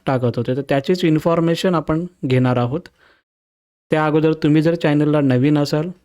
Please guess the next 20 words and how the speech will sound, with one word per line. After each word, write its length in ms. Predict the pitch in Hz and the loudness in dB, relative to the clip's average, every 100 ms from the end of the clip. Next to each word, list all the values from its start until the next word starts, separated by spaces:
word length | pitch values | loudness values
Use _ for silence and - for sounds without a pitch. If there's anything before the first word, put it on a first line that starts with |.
| _ | _
तर 60 | 143 | -6
चॅनल 380 | 131 127 123 127 147 | -2 0 2 0 -4
सबस्क्राईब 540 | - 123 - - 147 147 | -6 -6 -4 -2 -2 -2
करा, 280 | - 131 143 - - - _ _ | 0 0 -2 -8 -20 -20 _ _
व्हिडिओ 380 | 139 135 139 143 143 - | -2 2 2 2 -2 -2
लाईक 280 | 127 131 147 - | 0 0 -2 -2
करा 260 | 143 123 135 - - _ | 0 0 -4 -14 -20 _
आणि 140 | - 143 | -2 0
हा 260 | 135 151 | 2 0
जो 120 | 165 180 | 2 2
व्हिडिओ 360 | 156 131 139 | 2 2 2
आहे, 260 | 143 139 190 | 2 0 -2
हा 200 | 196 147 | -4 -4
तुमच्या 320 | 143 139 151 | -2 0 -2
फ्रेंड्सना 540 | 143 139 131 131 147 139 | -2 0 0 0 -2 -4
शेअर 320 | - 127 127 | -2 0 0
करा, 240 | 139 147 | 0 0
जेणेकरून 520 | 135 123 127 139 147 170 - - _ _ | 0 0 0 0 -2 -4 -12 -20 _ _
त्यांनाही 420 | 139 139 156 190 | -2 0 0 0
इन्फॉर्मेशन 680 | 175 139 147 135 131 127 160 | 0 0 0 0 0 0 -4